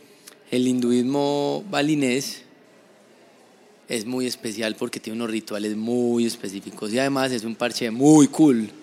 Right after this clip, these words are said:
O sea, mezclaba todo lo perfecto que yo necesitaba en ese momento para empezar a, como a buscarme, porque toda mi vida he estado detrás del conocimiento, los métodos, las formas,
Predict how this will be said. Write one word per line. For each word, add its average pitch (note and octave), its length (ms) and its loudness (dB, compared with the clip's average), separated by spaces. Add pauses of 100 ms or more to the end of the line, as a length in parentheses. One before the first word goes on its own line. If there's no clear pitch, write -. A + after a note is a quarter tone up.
(500)
O - 40 -20
sea, B2+ 180 -2
mezclaba C#3 600 0
todo F3+ 200 -4
lo D#3 120 0
perfecto D#3+ 680 -8 (680)
que B2+ 140 -4
yo A#2+ 120 -2
necesitaba A#2 540 -4
en A#2 80 -4
ese B2 160 -6
momento G#2 400 -10
para A#2+ 400 -4 (240)
empezar B2+ 460 -6
a, D#3 180 -2 (640)
como C#3 260 -10
a C3 60 -6
buscarme, A#2 680 -4 (440)
porque C#3+ 300 0
toda F#3 400 -2
mi F3+ 120 -2
vida F3+ 400 -4 (160)
he C#3 60 -8
estado D3 200 -2
detrás C#3 220 -2
del A#2+ 140 -6
conocimiento, B2 680 -4
los A#2 160 -4
métodos, B2 440 -6
las A#2 200 -4
formas, A#2+ 480 -6